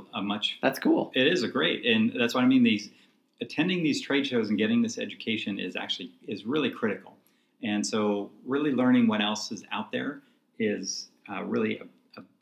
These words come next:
Speaker 1: one of my big things about Solar Harmonics is that we really wanna be educated. Uh, so most of my salespeople actually did go, uh, to the show as well. And we each got a different sense of what was, uh, what was out there, and each took away something that we wanted to follow up on later.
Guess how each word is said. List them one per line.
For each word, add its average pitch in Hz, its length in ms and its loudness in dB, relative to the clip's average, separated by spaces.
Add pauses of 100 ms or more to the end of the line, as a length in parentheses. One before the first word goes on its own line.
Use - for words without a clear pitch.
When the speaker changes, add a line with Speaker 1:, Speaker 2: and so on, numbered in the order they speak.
(220)
Speaker 1:
one 98 200 -4
of 113 80 4
my 101 160 2
big 113 300 -2
things 101 260 -2
about 95 220 -8
Solar 101 240 -4
Harmonics 95 520 -4
is 101 120 -8
that 95 200 -8
we 104 160 -2
really 107 300 -4
wanna 98 240 -8
be 95 160 -8
educated. 87 580 -8 (500)
Uh, 95 120 -6
so - 160 -2
most 127 180 4
of - 40 -6
my 117 100 4
salespeople 95 560 -4
actually - 280 -10
did 104 220 -8
go, 95 460 -4
uh, 90 220 -10
to - 180 -8
the 98 80 -8
show 98 300 -6
as - 160 -12
well. 123 320 -4 (400)
And 101 180 -4
we 101 80 -2
each 127 300 0
got 107 160 0
a 101 40 0
different 98 680 -4
sense 104 480 -2
of 92 160 -10
what - 200 -8
was, 90 440 -8
uh, 87 220 -8
what - 120 -6
was - 160 -8
out 120 220 0
there, 90 360 -4
and 87 300 -14
each 98 240 -12
took - 140 -14
away 90 180 -6
something 87 600 -10
that - 120 -20
we 87 80 -14
wanted 90 240 -10
to 90 60 -12
follow 90 280 -8
up 92 120 -14
on 95 160 -6
later. 113 260 -8